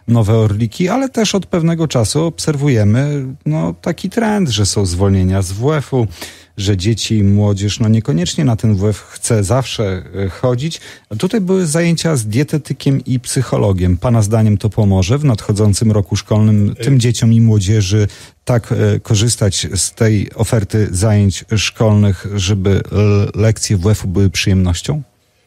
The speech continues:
Speaker 2: E, panie redaktorze, e, chciałbym tutaj zaznaczyć, słuchajcie, słuchacze, że byłem bardzo ku zdziwieniu, że dzieci bardzo byli aktywni na tych zajęciach dietetycznych i psychologicznych,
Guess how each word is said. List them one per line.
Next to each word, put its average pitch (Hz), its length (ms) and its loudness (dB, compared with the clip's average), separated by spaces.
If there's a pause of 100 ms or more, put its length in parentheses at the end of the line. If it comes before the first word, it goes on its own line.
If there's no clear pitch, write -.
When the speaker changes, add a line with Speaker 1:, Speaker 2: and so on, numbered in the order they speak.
(120)
Speaker 2:
E, 110 300 -4
panie 160 200 -10
redaktorze, 151 600 -8 (320)
e, 107 320 -6
chciałbym 196 420 -10
tutaj 175 320 -14
zaznaczyć, 156 560 -12
słuchajcie, - 360 -8
słuchacze, 113 380 -10 (280)
że 135 100 -2
byłem 165 160 -2
bardzo 208 220 -6
ku 196 160 -8
zdziwieniu, 156 640 -4 (140)
że 123 200 -2
dzieci 214 300 -6
bardzo 139 460 -6
byli 175 280 -6
aktywni 139 440 -8
na 143 120 -2
tych 156 180 -8
zajęciach 147 440 -4
dietetycznych 139 720 -4
i 185 60 -8
psychologicznych, 143 880 -4